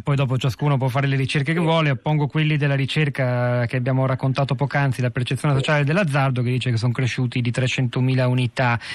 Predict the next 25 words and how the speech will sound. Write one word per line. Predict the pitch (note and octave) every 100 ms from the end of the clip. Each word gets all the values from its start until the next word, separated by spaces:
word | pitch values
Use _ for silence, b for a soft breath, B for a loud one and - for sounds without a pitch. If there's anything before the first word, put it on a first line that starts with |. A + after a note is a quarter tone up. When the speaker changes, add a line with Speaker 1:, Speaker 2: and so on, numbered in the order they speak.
| B
Speaker 1:
in | C3+
un | C3 B2+
anno, | A#2 A2 A#2
da | A#2+
tre | A#2 C3+
virgola | B2+ B2 C3 B2+
uno, | B2 A#2
tre | A2
virgola | A#2 A2+ A#2
quattro | B2 A#2 B2
milioni | B2 A2+ G#2+
i |
giocatori | A2 A2+ A2+ A#2+
online. | A#2 G#2
Ma | B2+ D3
insomma, | C#3 C3+ A2 A2 D3+ E3 B B
eh, | D3 C#3 C#3 C#3 C#3 C#3
capiamo | C3+ D3+ E3 F3 E3
che | C#3+
conta | - E3+ D3+
ancora | E3 C3+ F3 E3+
il | D3+
gioco | C3 D#3 D#3+
sul | D3 D3+
territorio. | A#2 D3 C#3 C3 A2 G#2 G#2 G#2+